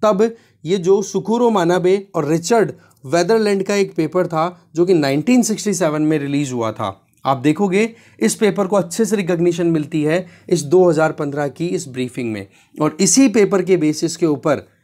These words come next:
आज आप देख सकते हो कि सुकर-, अ, सुकुरो, सुकुरो मानाबे,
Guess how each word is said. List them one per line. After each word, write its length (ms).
आज 220
आप 120
देख 240
सकते 280
हो 240
कि 300
सुकर-, 460
अ, 460
सुकुरो, 800
सुकुरो 360
मानाबे, 500